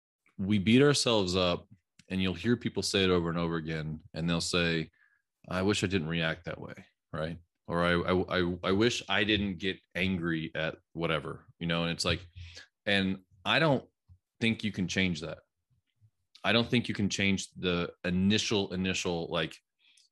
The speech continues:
piece that comes through. Now, my response to that, and the next step of it is, like, were you always, are you still angry about it? Were you, did you continue on? Like, how long ago was this? It was a year ago. Okay.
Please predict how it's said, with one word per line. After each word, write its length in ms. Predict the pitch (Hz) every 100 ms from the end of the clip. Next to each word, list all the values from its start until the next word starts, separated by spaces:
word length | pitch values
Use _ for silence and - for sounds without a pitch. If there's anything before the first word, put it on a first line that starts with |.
| _ _ -
piece 260 | - 120 101
that 100 | -
comes 260 | 104 90 -
through. 380 | 92 78 76 - _ _ _ _ -
Now, 420 | 98 98 92 90 -
my 160 | 95
response 480 | 98 92 127 123 123
to 60 | 113
that, 220 | 101 -
and 120 | 98
the 60 | 92
next 200 | 117 -
step 220 | 110 95
of 160 | 92 90
it 140 | 87
is, 200 | 85 87
like, 260 | 87 82 - _ _ _
were 100 | 92
you 120 | 101 90
always, 340 | 104 117 120
are 80 | 101
you 100 | 98
still 440 | - 110 113 104
angry 340 | 107 117 117 117
about 240 | 113 117
it? 160 | 120 101
Were 100 | 92
you, 260 | 90 87 -
did 160 | 90 90
you 80 | 87
continue 460 | 101 92 110 107
on? 280 | 101 104 107
Like, 140 | 95 107
how 100 | 117
long 220 | 113 104
ago 140 | 90
was 120 | 80
this? 200 | 76 73
It 40 | 85
was 100 | 85
a 40 |
year 200 | 92 92
ago. 160 | 82 78
Okay. 380 | 78 98 85